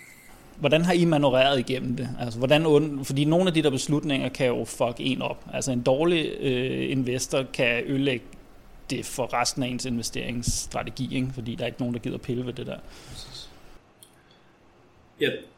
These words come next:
Speaker 2: tror, det vi har også gjort, altså hvis man siger, der er jo en ting investorperspektivet, men vi har også lavet nogle store aftaler udover, blandt andet med en distributør, som står med femogtyve års erfaring i branchen, og vi har cirka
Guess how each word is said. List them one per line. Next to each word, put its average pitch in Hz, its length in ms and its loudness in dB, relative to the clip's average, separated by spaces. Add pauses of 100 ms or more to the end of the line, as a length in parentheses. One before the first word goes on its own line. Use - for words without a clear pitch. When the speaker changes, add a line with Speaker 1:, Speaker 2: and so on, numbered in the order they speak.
(280)
Speaker 2:
tror, 139 280 2
det 156 160 10
vi 151 60 12
har 127 80 12
også 120 200 6
gjort, 135 380 6
altså 117 180 -8
hvis 107 140 -14
man 110 100 -10
siger, 107 180 -10
der 123 60 4
er 139 60 4
jo 143 60 4
en 135 60 -2
ting 117 200 -4
investorperspektivet, - 1000 -6
men 110 120 -10
vi 110 60 0
har 107 80 0
også 120 140 2
lavet 127 120 2
nogle 120 140 -2
store 120 280 4
aftaler 110 420 -2
udover, 104 420 -6
blandt 113 180 -8
andet 131 200 2
med 120 80 2
en 123 80 -2
distributør, 107 540 -4 (480)
som 170 120 -10
står 170 200 10
med 151 80 8
femogtyve 143 380 4
års 127 200 4
erfaring 120 340 -4
i - 40 -10
branchen, 110 440 -6 (320)
og 131 140 0
vi 143 80 4
har 131 320 10
cirka 123 280 6